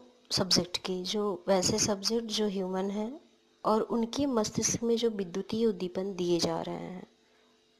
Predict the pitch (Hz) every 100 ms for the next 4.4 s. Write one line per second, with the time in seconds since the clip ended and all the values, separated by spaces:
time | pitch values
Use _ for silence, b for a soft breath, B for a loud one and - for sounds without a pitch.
0 | - 277 - - 320 311 - 233 220 220
1 | - 175 - - 160 - 170 180 _ _
2 | - - - _ _ - - _ 196 190
3 | - 208 - 247 220 196 202 196 226 220
4 | 214 214 233